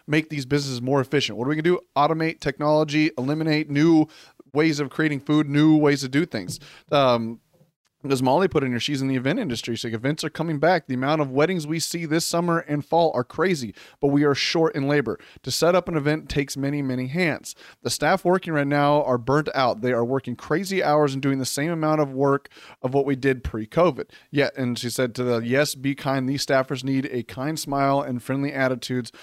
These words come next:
when you speak with them. That is going to make their day. 'Cause it's like, if you're working, it's like, you're the only person that w-, is willing to work. You're working from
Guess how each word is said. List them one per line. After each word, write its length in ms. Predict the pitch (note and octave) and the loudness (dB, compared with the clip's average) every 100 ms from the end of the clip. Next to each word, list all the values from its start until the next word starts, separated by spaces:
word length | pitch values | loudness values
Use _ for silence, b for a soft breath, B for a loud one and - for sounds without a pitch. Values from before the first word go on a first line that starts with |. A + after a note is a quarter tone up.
| B - | B -6
when 120 | B2+ | -4
you 80 | A#2+ | -4
speak 320 | - E3+ D#3 | -2 -2 0
with 140 | B2 | -4
them. 240 | A#2+ A2 A2 | -4 -6 -2
That 300 | C3+ D#3+ - _ _ _ _ - | 0 -2 -6 _ _ _ _ -10
is 160 | C3 | -8
going 280 | B2 C3 B2+ | -6 -6 -4
to 100 | B2 | -6
make 240 | B2 B2 | -6 -6
their 140 | - A#2 | -6 -6
day. 240 | G#2 A2 - B B B | -4 -6 -8 B B B
'Cause 120 | B2+ B2+ | -2 -2
it's 140 | B2+ | 0
like, 160 | C#3 A#2+ - | 0 -2 -8
if 160 | C3+ B2+ | -6 0
you're 140 | E3 | 2
working, 300 | D#3 F3+ D3 | 4 4 0
it's 100 | C#3 | 0
like, 220 | C#3 - B B - | 0 -2 B B -4
you're 160 | C3 | 0
the 60 | D3+ | 2
only 200 | D#3+ D#3 | 2 2
person 300 | D3+ C#3+ D#3+ | 0 -2 -2
that 140 | C3 | -4
w-, 280 | C#3 C3 A#2+ D3 | -6 -12 -8 -4
is 160 | B2 | -2
willing 280 | C3 D3 D3+ | 0 0 0
to 80 | C#3+ | 2
work. 320 | C3+ D#3 D3+ - B2 | 2 2 0 -14 -2
You're 200 | B2+ C#3+ | 0 2
working 300 | D3 C#3 C3+ | 2 0 -4
from 300 | C3+ B2+ | -2 -2